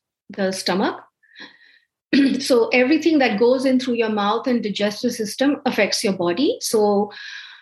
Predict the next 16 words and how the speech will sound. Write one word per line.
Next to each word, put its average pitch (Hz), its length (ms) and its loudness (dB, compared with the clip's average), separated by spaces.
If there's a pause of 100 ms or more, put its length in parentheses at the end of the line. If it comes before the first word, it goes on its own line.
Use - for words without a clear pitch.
(180)
uh, 202 240 4
that 208 280 2
would, 208 180 2
uh, 202 220 0
that 214 300 -2
would 220 220 0
mean 208 440 2 (640)
breathing, 226 640 0 (680)
uh, 214 240 2
as 202 300 0
well 202 240 2
as 190 200 0
food. 202 440 -4 (800)
And 233 540 2 (1200)
the 247 80 2
sleep 247 480 0